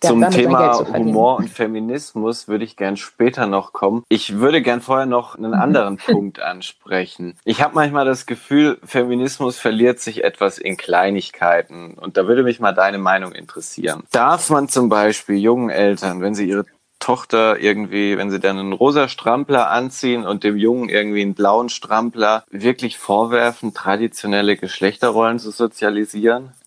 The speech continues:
Speaker 1: Ich verstehe die Frage. Ähm,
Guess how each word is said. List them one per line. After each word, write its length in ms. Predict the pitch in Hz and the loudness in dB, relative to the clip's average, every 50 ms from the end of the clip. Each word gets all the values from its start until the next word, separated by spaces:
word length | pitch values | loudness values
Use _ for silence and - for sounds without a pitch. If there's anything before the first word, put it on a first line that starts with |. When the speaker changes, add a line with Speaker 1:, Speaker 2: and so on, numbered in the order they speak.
| _ _ _ - | _ _ _ -6
Speaker 1:
Ich 140 | - 202 - | -6 -4 0
verstehe 260 | - 208 - - 240 | 2 0 2 2 2
die 100 | 196 196 | 2 2
Frage. 640 | 185 - - - 175 170 170 180 202 240 247 294 330 381 415 392 359 - - - - - | -2 -4 -6 -4 -2 0 0 2 0 2 2 2 2 4 4 4 2 2 -2 -8 -2 0
Ähm, 800 | 233 220 226 233 226 233 233 233 233 233 233 233 233 233 233 233 | 2 4 4 4 4 4 6 6 6 6 6 6 6 6 4 2